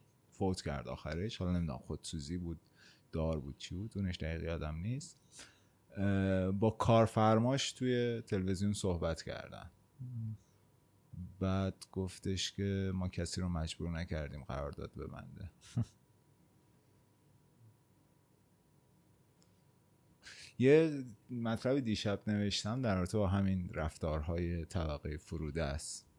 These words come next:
Speaker 2: آه.
Speaker 1: که خیلی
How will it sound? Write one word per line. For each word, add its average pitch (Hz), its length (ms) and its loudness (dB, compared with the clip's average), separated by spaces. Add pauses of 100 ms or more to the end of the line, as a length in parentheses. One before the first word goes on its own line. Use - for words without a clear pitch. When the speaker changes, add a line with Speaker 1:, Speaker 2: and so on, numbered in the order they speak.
(240)
Speaker 2:
آه. 110 240 2 (920)
Speaker 1:
که 101 420 2 (100)
خیلی 135 880 4